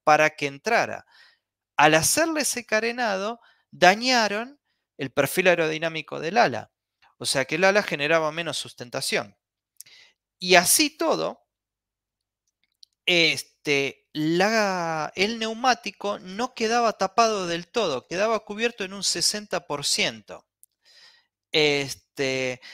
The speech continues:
o sea que arruinó el perfil alar de la parte de arriba y el perfil alar de la parte de abajo, ¿sí?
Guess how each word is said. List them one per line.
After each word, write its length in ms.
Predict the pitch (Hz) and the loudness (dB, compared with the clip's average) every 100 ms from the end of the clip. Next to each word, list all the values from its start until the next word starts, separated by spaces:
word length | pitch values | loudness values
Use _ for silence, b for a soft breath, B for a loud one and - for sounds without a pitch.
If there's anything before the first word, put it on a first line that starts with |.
| B B _ | B B _
o 140 | 180 | 0
sea 360 | 185 - 185 156 | 2 4 4 2
que 360 | 170 165 - - | -4 -6 -8 2
arruinó 640 | 165 170 196 202 196 135 | 4 4 0 0 0 -2
el 140 | 156 147 | -4 -2
perfil 420 | 170 160 240 220 | -2 0 -2 0
alar 460 | 208 185 135 120 _ _ b _ _ _ _ _ _ | 4 4 4 0 _ _ b _ _ _ _ _ _
de 120 | 147 151 | -2 2
la 160 | 165 | 4
parte 240 | 247 254 240 | 2 0 0
de 100 | 254 | 0
arriba 400 | 285 339 320 - | 0 0 0 0
y 80 | 147 | -4
el 120 | 143 | -2
perfil 320 | 165 - 220 | -4 -2 -2
alar 260 | 208 226 226 | 0 0 0
de 100 | 165 | 0
la 140 | 151 | 0
parte 260 | 175 170 165 | -2 -2 -2
de 100 | 147 | 0
abajo, 540 | 135 117 - - _ _ _ _ _ - | 0 -2 -6 -18 _ _ _ _ _ -16
¿sí? 400 | - 135 175 | -12 -10 -12